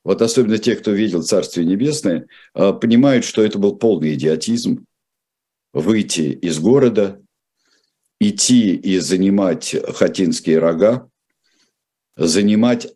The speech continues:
абсолютно, и вышли на холм после жаркого дня, но с огромным крестом, вышли на абсолютно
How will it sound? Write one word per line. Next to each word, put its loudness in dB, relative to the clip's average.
абсолютно, 0
и 2
вышли -2
на 0
холм 0
после 0
жаркого 0
дня, 0
но 0
с -2
огромным 2
крестом, 0
вышли 0
на 0
абсолютно 2